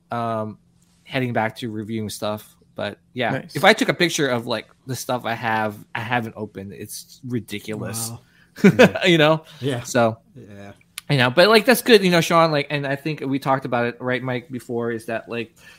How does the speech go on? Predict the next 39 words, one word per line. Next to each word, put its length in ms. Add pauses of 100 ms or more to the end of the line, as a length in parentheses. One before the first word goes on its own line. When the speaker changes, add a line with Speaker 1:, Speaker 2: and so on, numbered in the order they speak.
(200)
Speaker 1:
you 80
know, 60
Hot 260
Toys, 300
like, 240
I 100
love 480
playing 220
with 120
Hot 220
Toys. 320
I 40
love, 420
like, 180
posing 380
it. 60
I 60
love, 340
like, 260
all 160
the 140
accessories 840
and 160 (380)
checking 300
out, 200
like, 300
you 120
know, 60
some 220
of 40
the 60
details 400
on 80
the 60
Hot 220
Toys, 200
but 260
nothing 680
Speaker 2:
Mm-hmm. 200